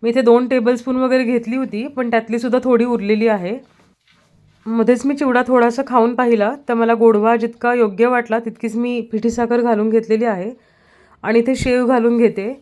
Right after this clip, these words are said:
तुम्हाला आवडत असेल तर तुम्ही जाड शेव, बारीक शेव किंवा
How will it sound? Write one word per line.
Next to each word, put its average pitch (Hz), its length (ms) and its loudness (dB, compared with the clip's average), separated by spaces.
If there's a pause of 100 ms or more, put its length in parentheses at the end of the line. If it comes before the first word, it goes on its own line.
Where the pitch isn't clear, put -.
(580)
तुम्हाला 240 260 2
आवडत 233 360 4
असेल 254 300 -4
तर 254 60 -4
तुम्ही 240 280 -2
जाड 220 280 2
शेव, 208 360 -4
बारीक 208 300 -2
शेव 190 340 -8 (360)
किंवा 208 440 -4